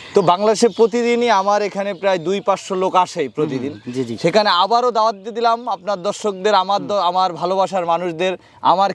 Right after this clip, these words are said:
Speaker 1: কৃষিপ্রেমী ভাই ও বোনদের, যারা ছাদ বাগান করে, মাঠ বাগান করে, যারা চাষি, সবাইকে আমি দাওয়াত দিলাম আমার এই ফার্মে আসবে, আঙুর ফল নিজে হাতে ছিঁড়ে খাবে, আ, আঙ-, তারপরে পার্সিমন খাবে, লঙ্গান খাবে,
Speaker 2: আপেল হচ্ছে।
Speaker 1: আপেল খাবে,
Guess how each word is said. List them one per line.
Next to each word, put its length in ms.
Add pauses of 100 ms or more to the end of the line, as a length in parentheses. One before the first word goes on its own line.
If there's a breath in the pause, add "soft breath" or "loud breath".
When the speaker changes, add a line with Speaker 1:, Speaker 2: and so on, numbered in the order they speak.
Speaker 1:
কৃষিপ্রেমী 680
ভাই 280
ও 60
বোনদের, 460
যারা 220
ছাদ 220
বাগান 360
করে, 220
মাঠ 200
বাগান 360
করে, 240
যারা 200
চাষি, 400 (340 soft breath)
সবাইকে 560
আমি 320 (360 soft breath)
দাওয়াত 280
দিলাম 320 (180)
আমার 320
এই 180
ফার্মে 280
আসবে, 360 (360 soft breath)
আঙুর 360
ফল 300
নিজে 280
হাতে 240
ছিঁড়ে 260
খাবে, 340 (380 soft breath)
আ, 120 (220)
আঙ-, 220
তারপরে 500
পার্সিমন 460
খাবে, 260
লঙ্গান 520
খাবে, 280 (100)
Speaker 2:
আপেল 320
হচ্ছে। 300
Speaker 1:
আপেল 360
খাবে, 420